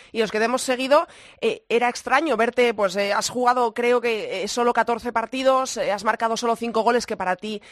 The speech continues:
es un registro bajísimo cuando aquí venías de, de marcar veinticuatro, treinta y cinco goles en algunas temporadas y, y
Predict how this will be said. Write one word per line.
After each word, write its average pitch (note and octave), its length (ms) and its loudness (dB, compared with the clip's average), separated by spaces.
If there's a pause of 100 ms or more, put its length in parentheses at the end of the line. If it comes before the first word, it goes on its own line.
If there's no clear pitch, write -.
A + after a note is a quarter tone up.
es A#3 180 -4
un G#3 360 -4
registro A3+ 560 -2
bajísimo G#3+ 480 0
cuando G3 180 2
aquí G#3 180 -2
venías G#3 340 -2
de, G3+ 120 -4
de G3 160 -4
marcar G3+ 460 0 (140)
veinticuatro, G3 760 0
treinta G#3 380 -2
y F3+ 80 -4
cinco A3+ 420 -2
goles G3+ 400 0
en G#3 80 -6
algunas F#3+ 840 0
temporadas G#3 640 2 (420)
y, A#3 320 -6
y A#3+ 180 -2